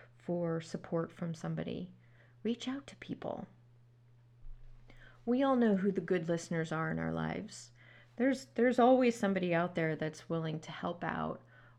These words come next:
or lend a hand or lend an ear or lend a shoulder, whatever it is that you need, right?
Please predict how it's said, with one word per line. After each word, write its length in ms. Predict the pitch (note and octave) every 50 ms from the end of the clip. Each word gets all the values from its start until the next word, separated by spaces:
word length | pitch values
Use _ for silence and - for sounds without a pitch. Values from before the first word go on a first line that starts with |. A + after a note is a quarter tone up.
| - -
or 580 | - F3 E3+ E3 E3 D#3+ D#3+ D#3 D3+ D#3+ D#3+ - - - - - - - - - - - - - - - - - - - - -
lend 340 | - F3+ F3+ F#3 F#3 F3+ F3
a 60 | F3+
hand 500 | E3 D#3+ F#3+ F#3+ F3+ F3 E3+ E3+ E3+ E3+ -
or 240 | - F#3 F3 E3+ E3+
lend 240 | E3+ E3 D#3+ E3 D#3+
an 100 | D#3 E3 -
ear 380 | - E3+ E3 D#3+ D#3+ D#3 D#3+ -
or 80 | - E3
lend 260 | D#3 E3+ E3+ D#3+ E3
a 60 | E3
shoulder, 480 | D#3+ - - - D3+ D#3+ - E3+ D#3+ D#3
whatever 420 | E3 F3 F3+ F#3 F#3 F3 E3+ E3+
it 80 | E3+ E3+
is 140 | - E3 -
that 200 | - C#3 - -
you 80 | D3+ E3+
need, 340 | E3 D3+ - - - - - -
right? 260 | F#3 F#3 F#3 G3